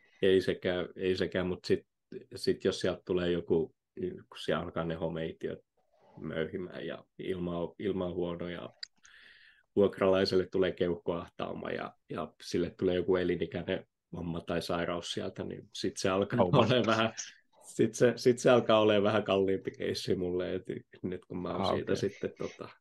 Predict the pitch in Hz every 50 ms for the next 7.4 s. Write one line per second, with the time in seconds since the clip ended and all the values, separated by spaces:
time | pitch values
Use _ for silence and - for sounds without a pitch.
0 | _ _ _ _ _ - - - - _ _ _ - 104 98 98 - - 95 92
1 | 92 92 95 - - 82 - - 92 90 92 - 92 90 87 - 95 104 104 98
2 | - 95 - - - 98 104 - - _ - - - - - - - - 80 -
3 | - - - - 90 87 - 120 - - - 104 - 123 117 127 131 120 _ _
4 | _ _ _ _ _ _ _ _ - _ _ _ _ _ - - - _ _ _
5 | _ _ - 127 - - - 156 160 165 156 143 - 147 127 131 135 131 123 110
6 | 101 104 98 95 101 110 107 101 98 - 101 - - - 95 98 98 - - 110
7 | 104 104 98 107 107 - -